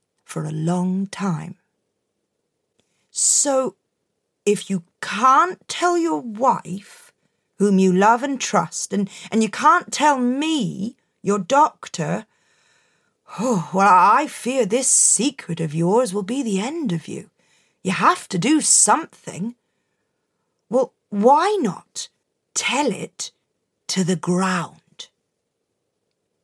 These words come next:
The barber looked really puzzled and a bit scared.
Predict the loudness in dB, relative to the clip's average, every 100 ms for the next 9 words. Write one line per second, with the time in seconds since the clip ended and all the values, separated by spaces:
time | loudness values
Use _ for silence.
0 | _ _ _ -4 0 0 -2 -4 -6 -6
1 | -4 -4 -4 -8 -8 -6 -8 -10 -18 _
2 | _ _ _ _ -6 -4 -2 -4 -4 -4
3 | -6 -8 -10 -14